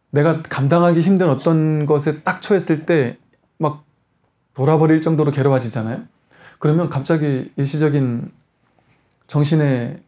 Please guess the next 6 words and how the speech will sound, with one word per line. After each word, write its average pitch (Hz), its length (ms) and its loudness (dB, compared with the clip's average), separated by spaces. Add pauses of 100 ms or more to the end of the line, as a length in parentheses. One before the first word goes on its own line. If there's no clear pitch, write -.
(420)
마비를 143 340 0
가져오거나 120 720 -4 (720)
그 117 380 -4
기억 139 200 0
상실을 170 360 0
가져오거나 131 580 -2